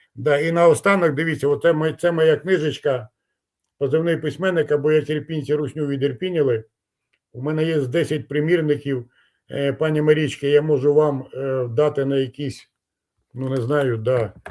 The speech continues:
<laughs> на, е, якийсь лот для того, щоб продавати, хто захоче купити. І от яка книжечка, тринадцять віршів, «Битва за Ірпінь змінила світ».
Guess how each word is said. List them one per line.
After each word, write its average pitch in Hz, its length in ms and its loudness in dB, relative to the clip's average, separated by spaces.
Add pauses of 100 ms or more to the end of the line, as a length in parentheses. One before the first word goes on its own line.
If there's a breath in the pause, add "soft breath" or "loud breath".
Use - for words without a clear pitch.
(120)
<laughs> - 1040 -10
на, 135 600 -4
е, 131 460 -4 (120)
якийсь 143 460 -8
лот 151 320 2
для 131 140 2
того, 143 200 4
щоб 131 180 -2
продавати, 131 560 2
хто 127 160 -6
захоче 120 400 -2
купити. 110 480 -4 (380 soft breath)
І 165 80 -6
от 175 200 0
яка 165 280 6
книжечка, 147 500 2
тринадцять 143 520 0
віршів, 143 460 2
«Битва 143 300 4
за 131 140 6
Ірпінь 139 340 0
змінила 135 420 0
світ». 202 260 -4